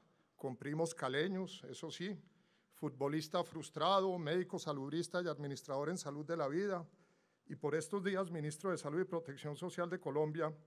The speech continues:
tengo bastante proximidad emocional con esta celebración. Yo supe del proyecto del icesi antes de que en el noventa y siete se reconociera como universidad y recibiera al doctor Piedrahíta como su rector.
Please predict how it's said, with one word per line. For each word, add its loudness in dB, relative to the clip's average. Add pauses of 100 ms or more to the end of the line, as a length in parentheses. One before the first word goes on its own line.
(560)
tengo 2
bastante 0
proximidad 0 (180)
emocional 0
con -4
esta 0 (100)
celebración. -2 (1000)
Yo 2
supe 2
del 6
proyecto 0
del 2
icesi 2 (440)
antes 0
de -4
que 0
en 2
el 2
noventa 0
y -4
siete 0
se -6
reconociera -4
como -6
universidad 0 (540)
y 0
recibiera 4
al 2
doctor -2
Piedrahíta 2 (320)
como -2
su -6
rector. 0